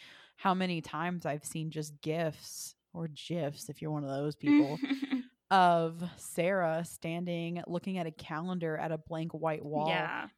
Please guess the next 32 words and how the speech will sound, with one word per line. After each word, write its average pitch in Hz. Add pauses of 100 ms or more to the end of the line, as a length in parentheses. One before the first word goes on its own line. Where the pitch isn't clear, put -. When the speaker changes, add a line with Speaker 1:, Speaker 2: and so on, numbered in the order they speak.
(180)
Speaker 1:
and 185
hands 170
shoving 202
through 208
it. -
You 226
know 254
how 330
iconic 240
that 330
is? 330
Speaker 2:
Yeah, -
exactly. 196
Speaker 1:
Like, 180
this 285
is 214
one 196
of 175
those 156
films, 151
like, 156
that 160
it's 160
got 165
some 170
really 175
cool, 165
like, 175
the, 190
some 226
of 240
the 165